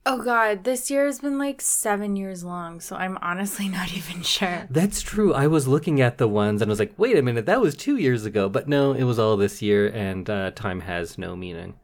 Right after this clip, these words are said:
Speaker 1: Honestly, I'm not even sure if I read any of them. But I'll tell you when you, when you tell me about them.
Speaker 2: So for the junior division,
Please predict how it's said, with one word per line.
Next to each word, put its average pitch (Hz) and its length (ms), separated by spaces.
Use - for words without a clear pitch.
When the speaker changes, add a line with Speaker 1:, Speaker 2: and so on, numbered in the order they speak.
Speaker 1:
Honestly, 269 460
I'm 226 220
not 185 240
even 190 300
sure 160 280
if 185 140
I 147 100
read 127 240
any 90 260
of 190 200
them. 98 420
But 269 260
I'll 277 160
tell 285 240
you 202 220
when 196 160
you, 233 280
when 247 160
you 285 140
tell 285 220
me 277 140
about 190 320
them. 175 440
Speaker 2:
So 180 220
for 170 380
the 170 320
junior 165 640
division, 139 640